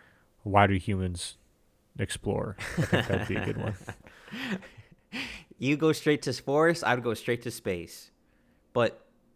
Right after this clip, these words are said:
Speaker 2: I have another sort of theory. I kinda mimicked other theories and kinda put it in different words and came up with my own theory of instinct. I call it the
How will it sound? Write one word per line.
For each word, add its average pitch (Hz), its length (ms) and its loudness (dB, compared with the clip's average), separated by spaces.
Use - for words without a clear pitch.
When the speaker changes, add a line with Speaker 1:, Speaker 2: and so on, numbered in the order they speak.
Speaker 2:
I 113 120 4
have 185 360 2
another 139 680 2
sort 147 380 0
of 165 80 -4
theory. 160 380 0
I 120 60 -4
kinda 117 520 -2
mimicked 123 640 -4
other 117 180 0
theories 113 500 -2
and 98 120 -10
kinda 104 160 -6
put 104 120 -6
it 101 40 -2
in 98 80 -8
different - 260 -10
words 101 400 -4
and 92 100 -10
came 190 140 -4
up - 60 -4
with 139 80 -6
my 135 140 -2
own 131 220 -2
theory 98 360 -4
of 95 280 -8
instinct. 92 580 -16
I 98 60 -8
call 143 180 0
it 160 100 -2
the 127 240 -6